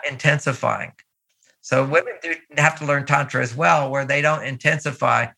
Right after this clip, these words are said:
to have an orgasm, where he does the orgasm for her. It's his energy goes into her,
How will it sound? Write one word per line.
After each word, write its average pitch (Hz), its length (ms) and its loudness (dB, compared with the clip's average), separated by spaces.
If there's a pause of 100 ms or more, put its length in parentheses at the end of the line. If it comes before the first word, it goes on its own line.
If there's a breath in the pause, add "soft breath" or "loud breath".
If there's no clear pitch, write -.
(120)
to 131 60 -2
have 123 120 2
an 123 80 -2
orgasm, 120 680 0 (200 soft breath)
where 127 120 -2
he 170 320 -2
does 143 320 2
the 135 140 -4
orgasm 123 520 -2
for 127 340 -4
her. 110 200 -8
It's 110 120 -10
his 113 240 -8
energy 151 460 2
goes 123 280 -2
into 151 420 -2
her, 104 340 -4